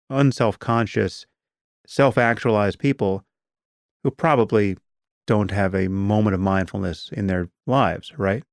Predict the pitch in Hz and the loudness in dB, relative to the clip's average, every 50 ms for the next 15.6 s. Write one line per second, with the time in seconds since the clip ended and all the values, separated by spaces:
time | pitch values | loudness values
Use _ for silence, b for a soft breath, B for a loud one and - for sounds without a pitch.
0 | _ _ _ _ _ _ _ _ _ _ _ _ _ - 127 120 - 139 139 - | _ _ _ _ _ _ _ _ _ _ _ _ _ -2 -2 0 2 2 2 2
1 | 120 110 110 - - 110 117 131 127 113 113 117 123 117 104 107 101 98 - - | 2 2 2 2 2 2 4 4 4 4 4 4 4 4 2 0 -2 -2 0 -2
2 | 98 92 - _ _ _ _ _ _ _ - - 117 117 120 117 - - - 120 | -2 -2 -4 _ _ _ _ _ _ _ -2 0 2 2 2 0 -2 -2 0 2
3 | 104 98 95 95 92 - - - 107 101 95 90 90 - _ _ _ _ _ _ | 2 2 2 0 -2 -4 -6 -4 -2 -2 -2 -4 -6 -16 _ _ _ _ _ _
4 | _ - 107 107 110 110 107 104 101 95 90 87 _ _ _ _ _ _ _ _ | _ -2 0 2 2 2 2 2 0 0 -2 -4 _ _ _ _ _ _ _ _
5 | - - - 120 110 - - 101 95 107 123 123 - - 92 90 95 147 - - | -12 -2 0 0 2 2 0 2 2 2 2 0 -2 -4 -6 -6 -6 -10 -8 -6
6 | 117 107 104 98 98 98 98 98 - _ _ _ _ _ _ - 110 113 101 107 | -4 -4 -2 -4 -4 -6 -8 -10 -14 _ _ _ _ _ _ -4 -2 0 2 2
7 | 107 113 113 123 127 113 - - 120 120 123 120 113 - _ - - - 107 101 | 2 4 4 4 4 2 0 0 0 2 2 2 0 -2 _ -12 -6 -4 -2 0
8 | - 101 98 98 98 - - 107 - 107 95 87 90 92 104 117 113 - _ _ | 2 2 2 2 0 -2 -4 -4 -2 -2 -2 -2 -2 -4 -6 -12 -12 -16 _ _
9 | _ _ _ _ _ _ - - 135 147 156 143 - - 139 131 113 - 120 110 | _ _ _ _ _ _ -4 0 2 2 2 2 2 2 2 2 2 2 0 2
10 | 110 117 117 - - 131 120 - 110 107 107 107 95 - 92 87 85 135 139 110 | 2 2 2 0 0 -2 0 0 0 0 0 -2 -2 -4 -6 -2 2 2 4 4
11 | 95 98 101 - _ _ _ _ _ _ _ _ _ _ _ _ _ _ _ _ | 2 0 -4 -8 _ _ _ _ _ _ _ _ _ _ _ _ _ _ _ _
12 | - 117 110 104 101 104 107 104 101 - - _ _ _ _ _ _ _ _ _ | -2 0 0 2 2 4 4 4 2 2 -2 _ _ _ _ _ _ _ _ _
13 | _ _ _ _ - - - 135 127 - 110 107 98 107 104 92 104 95 92 101 | _ _ _ _ -10 -2 0 0 2 2 2 2 4 2 2 2 0 0 2 2
14 | 107 113 120 107 - 101 95 90 92 87 - - - - 101 98 107 117 101 98 | 2 2 2 0 -2 -4 -6 -6 -6 -8 -10 -12 -10 -8 -8 -4 -2 -2 -2 -2
15 | - - 90 90 95 - - 107 98 95 92 95 | -2 -6 -10 -10 -8 -4 -2 0 0 0 -2 -4